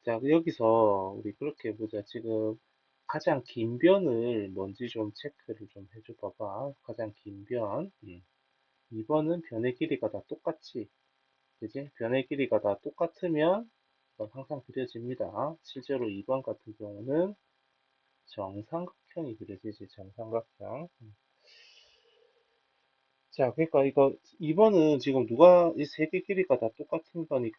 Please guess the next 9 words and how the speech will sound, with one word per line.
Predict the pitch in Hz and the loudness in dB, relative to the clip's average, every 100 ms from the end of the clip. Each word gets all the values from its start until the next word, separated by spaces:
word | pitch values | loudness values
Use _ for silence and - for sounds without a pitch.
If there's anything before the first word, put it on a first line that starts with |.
| _ | _
다 | 104 - | -10 -10
똑같으니까, | - 170 - 175 135 - 104 107 110 107 | -4 -4 -2 -4 -4 0 2 4 4 0
그지? | 107 - 135 127 | -6 -8 -10 -6
누가 | 139 185 | 8 8
제일 | 170 120 117 | 8 2 2
길다 | - 110 110 151 | -2 -8 0 0
얘기 | 107 - | 0 -4
못 | 110 95 - | -8 -8 -8
하잖아. | 147 110 95 92 | -6 -6 -6 -8